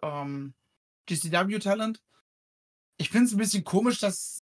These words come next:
G C W die Show plötzlich versus The World nennt. Ich hätt's irgendwie cooler gefunden, wenn das versus Europe gewesen wäre oder versus W X W. Das hätte ich irgendwie cooler gefunden vom, von der Idee her und von der Aufmachung her. Aber na gut,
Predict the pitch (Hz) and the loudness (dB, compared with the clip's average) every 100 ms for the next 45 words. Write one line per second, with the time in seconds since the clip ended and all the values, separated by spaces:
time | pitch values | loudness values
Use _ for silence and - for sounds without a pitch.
0 | - 180 190 170 180 190 208 175 - 190 | -14 -6 -2 -2 0 0 0 -2 -2 -4
1 | 190 185 - 170 180 180 - 147 151 185 | -2 -4 -6 0 0 0 -4 -4 0 0
2 | 208 220 226 - _ _ _ _ _ _ | 2 0 -2 -6 _ _ _ _ _ _
3 | _ _ _ _ - 165 185 185 165 - | _ _ _ _ -12 -8 -4 -2 -4 -2
4 | 190 170 - 185 180 170 160 - 165 160 | -2 -2 -4 -6 -6 -6 -8 -8 -8 -6
5 | 143 175 180 - 170 175 170 160 170 165 | -2 0 0 -2 -4 -2 -2 -4 -4 -4
6 | - 147 139 139 160 160 147 - 151 143 | -6 -4 -4 -6 -4 -4 -4 -6 -8 -8
7 | - 160 180 - _ _ _ _ _ _ | -4 -2 -2 -4 _ _ _ _ _ _
8 | _ _ - 170 170 160 147 - 196 196 | _ _ -12 -10 -8 -8 -8 -4 -2 -2
9 | 156 175 - 160 160 - 165 156 170 170 | -4 -6 -6 -8 -8 -6 -8 -2 -2 0
10 | 156 156 143 147 131 156 165 185 175 160 | 0 -2 -4 -8 -6 -6 -4 -4 -4 -6
11 | 151 151 _ _ - 147 135 135 127 _ | -6 -8 _ _ -6 -4 -4 -8 -12 _
12 | 156 151 147 | -12 -10 -10